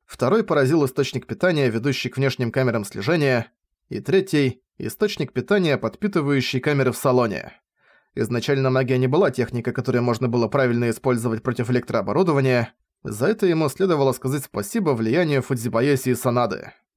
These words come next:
Хотя личные переговорные устройства все еще работали, у Тацию не было на них времени, он приложил ладонь к двери фургона, дверь была не заперта. Не было никакой проверки биологических данных для защиты от угона, зато его встретил град пуль.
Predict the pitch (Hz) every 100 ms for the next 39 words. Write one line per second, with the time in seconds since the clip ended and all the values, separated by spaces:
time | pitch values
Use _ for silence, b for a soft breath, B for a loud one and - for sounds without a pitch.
0 | _ - - - 185 175 190 170 139 135
1 | 123 120 143 135 127 113 131 135 131 113
2 | 123 110 120 98 123 147 147 131 123 -
3 | _ - 117 202 - 147 196 131 107 107
4 | 104 - 110 170 143 131 117 _ _ _
5 | 143 185 175 156 139 139 143 120 147 143
6 | 113 135 127 110 107 160 156 131 - _
7 | _ _ - 110 110 113 127 214 123 120
8 | 113 139 127 120 76 - _ _ _ _
9 | _ 123 160 131 113 110 - 127 120 110
10 | 123 123 123 120 117 117 120 - 107 107
11 | 135 127 110 117 113 - 127 113 107 113
12 | 170 143 123 - b b b 127 143 277
13 | 220 170 151 - 185 139 131 120 - 123
14 | 110 -